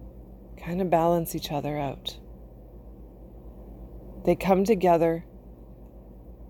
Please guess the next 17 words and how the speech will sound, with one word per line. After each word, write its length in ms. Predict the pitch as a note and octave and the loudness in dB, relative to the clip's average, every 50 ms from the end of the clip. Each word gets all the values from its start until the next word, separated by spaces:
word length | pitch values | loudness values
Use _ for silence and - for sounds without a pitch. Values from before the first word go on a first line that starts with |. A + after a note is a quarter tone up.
| - | -10
and 180 | - E3 D#3+ E3+ | -8 -6 -2 0
they 120 | F3 F3 | 0 0
give 320 | D3+ D#3 E3+ F3 F3+ F3+ F3+ | 0 2 4 4 4 4 4
you 480 | F#3 F3+ F3+ F3+ F3 E3+ E3 D#3+ D#3 - - - - - - - - | 6 8 8 8 8 6 4 2 0 -4 -14 -20 -20 -18 -18 -14 -6
an 160 | - D#3+ E3 E3+ | -4 -2 -2 -2
experience, 1040 | E3 - - - - F#3+ F3+ F3 F3 F3 F3 F3 E3 E3 D#3 - - - - - - - - | -2 -2 -6 -2 2 2 4 4 4 4 4 2 0 0 0 0 0 0 -2 -4 -6 -8 -4
a 80 | D#3 | -2
life 560 | D#3+ D#3+ D#3+ E3 E3+ E3+ E3+ E3 - - - - | 0 4 6 8 8 8 6 4 -2 -10 -8 -6
that 120 | - D3+ | -4 -2
allows 460 | D#3+ D#3+ D#3 D3+ D#3 D#3+ D#3+ D#3+ - F3 | 0 2 4 6 6 4 4 2 0 0
you 80 | F3 | 2
to 80 | F3 F3 | 2 2
learn, 420 | D#3+ D#3 D#3+ D#3+ D#3+ D#3+ F3 F#3 - - - - - - - - - - - | 2 2 2 2 0 0 -4 -6 -10 -14 -18 -18 -20 -18 -18 -18 -16 -10 -6
allows 400 | D#3 D3+ D3+ D3+ D3+ D3+ D#3+ D3 | -4 -2 2 4 6 4 4 4
you 80 | D#3 E3 | -2 0
to 80 | D#3+ F3+ | 0 0
grow, 420 | E3 - D3+ D3 D3 C#3+ D#3 F3+ | 2 2 4 4 4 4 2 -2